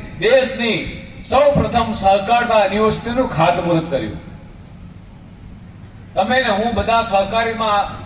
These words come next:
આમાં છીએ એટલે સાંભળીએ છીએ. ગમે તે બેંક હોય, ગમે તે ડેરી હોય, ગમે તે ભરતી બહાર પાડી દે.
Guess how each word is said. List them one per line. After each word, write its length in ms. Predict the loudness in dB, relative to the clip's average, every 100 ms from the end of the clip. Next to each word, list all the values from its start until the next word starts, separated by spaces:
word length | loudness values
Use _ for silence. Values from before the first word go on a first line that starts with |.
| -14 -10 -4
આમાં 200 | -2 -2
છીએ 220 | -4 -4
એટલે 160 | -2 -2
સાંભળીએ 520 | 0 2 0 0 -2
છીએ. 360 | 0 -2 -4 -12 -16 -16 -16 -18 -18 -18 -16 -16 -16 -16 -18 -18 -18 -18 -6
ગમે 240 | 0 0 2
તે 160 | 0
બેંક 380 | 2 2 2 4
હોય, 140 | 4 4
ગમે 260 | 2 0
તે 160 | 0 0
ડેરી 300 | 0 0 4
હોય, 200 | 6 4
ગમે 260 | 2 -2
તે 120 | 0 0
ભરતી 340 | 0 -2 0
બહાર 320 | 2 4 4
પાડી 240 | 2 2 0
દે. 560 | 0 0 0 -6 -14